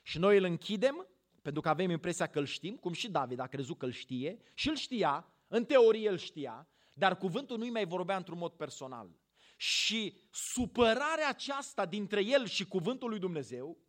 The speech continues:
l-a adus în postura în care mintea lui a acceptat compromisul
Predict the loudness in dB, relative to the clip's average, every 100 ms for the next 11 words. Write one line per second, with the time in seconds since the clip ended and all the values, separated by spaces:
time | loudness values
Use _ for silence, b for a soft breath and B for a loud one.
0 | b b b 8 10 8 4 -2 -4 -4
1 | -6 _ 4 4 4 -2 4 4 6 6
2 | 6 2 -2 -2 2 2 0 -6 -8 -14
3 | _ _ _ 2 6 6 4 -4 -2 0
4 | 0 0 4 4 4 2 2 0 -2 -2
5 | -4